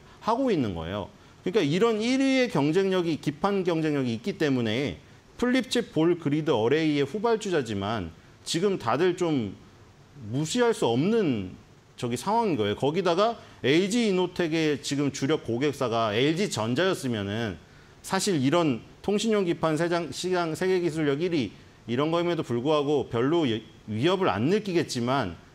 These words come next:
최종 라인 끝판에 있는 그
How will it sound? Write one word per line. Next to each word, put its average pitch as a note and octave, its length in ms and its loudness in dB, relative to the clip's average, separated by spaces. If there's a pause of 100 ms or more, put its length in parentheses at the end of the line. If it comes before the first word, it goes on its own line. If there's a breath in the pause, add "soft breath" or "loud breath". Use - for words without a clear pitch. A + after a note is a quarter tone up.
(520)
최종 C4+ 640 0
라인 D3+ 640 2
끝판에 A#3+ 640 -2 (220)
있는 C3+ 320 2
그 B2+ 380 0